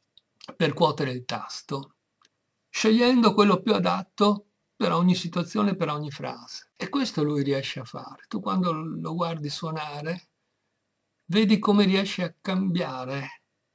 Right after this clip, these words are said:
in rapporto alla frase, al momento, al, all'episodio che suona, il modo di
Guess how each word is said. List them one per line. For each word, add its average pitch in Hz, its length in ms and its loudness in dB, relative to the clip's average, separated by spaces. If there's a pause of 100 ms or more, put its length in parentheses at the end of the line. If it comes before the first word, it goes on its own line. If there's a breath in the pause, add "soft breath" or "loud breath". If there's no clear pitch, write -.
(120)
in 143 120 -12
rapporto 151 520 -4
alla 131 360 -6 (520)
frase, 131 580 -8
al 123 140 -8
momento, 139 800 -4
al, 123 300 -14 (540)
all'episodio 143 720 -2
che 156 140 -8
suona, 170 600 0 (420)
il 185 180 6
modo 185 420 6
di 156 340 2